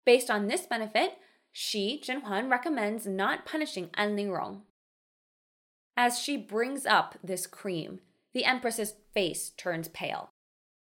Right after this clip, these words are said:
Huang Guifei takes this opportunity to remind everyone about the timing of this cat scratch and using this cream.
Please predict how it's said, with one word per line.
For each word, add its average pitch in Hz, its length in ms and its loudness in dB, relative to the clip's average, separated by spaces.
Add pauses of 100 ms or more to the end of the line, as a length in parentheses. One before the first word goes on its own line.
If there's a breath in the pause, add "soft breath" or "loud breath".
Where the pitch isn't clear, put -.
(120)
Huang 180 300 2
Guifei 247 580 2 (200)
takes 202 200 0
this 208 120 -2
opportunity 269 680 0
to 285 160 -4
remind 285 580 2
everyone 247 400 2
about 190 180 0
the - 60 -10
timing 381 560 -2
of 185 100 -2
this 185 140 -4
cat - 320 -8
scratch - 560 -4 (320 loud breath)
and 254 240 0
using 214 640 0
this 165 320 -2
cream. - 440 -8